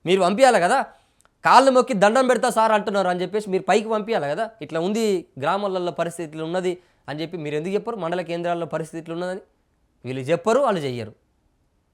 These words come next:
So మరి రైతులు దీని మీద వంద శాతం స్పందించాలి. So మరి ఇగో ఆఖరికి "మా పత్తి కొనురు" అని చెప్పేసి కాళ్ళు మొక్కే కాడికి వచ్చింది పరిస్థితి, చూసుకోండి ఒకసారి.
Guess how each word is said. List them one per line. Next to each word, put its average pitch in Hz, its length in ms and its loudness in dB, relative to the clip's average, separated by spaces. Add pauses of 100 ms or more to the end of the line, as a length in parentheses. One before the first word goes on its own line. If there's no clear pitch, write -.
(260)
So 254 180 6
మరి 254 160 8
రైతులు 226 360 4
దీని 226 160 -2
మీద 233 100 2
వంద 208 200 0
శాతం 220 300 0
స్పందించాలి. 208 540 2 (440)
So 190 80 -2
మరి 185 140 2
ఇగో 180 300 2 (280)
ఆఖరికి 240 720 4
"మా 175 240 4
పత్తి 208 380 2
కొనురు" 254 260 4
అని 233 140 2
చెప్పేసి 226 300 -2
కాళ్ళు 202 320 -2
మొక్కే 220 280 2
కాడికి 196 260 2
వచ్చింది 185 280 0
పరిస్థితి, 160 340 -2
చూసుకోండి 170 300 -4
ఒకసారి. 120 260 -8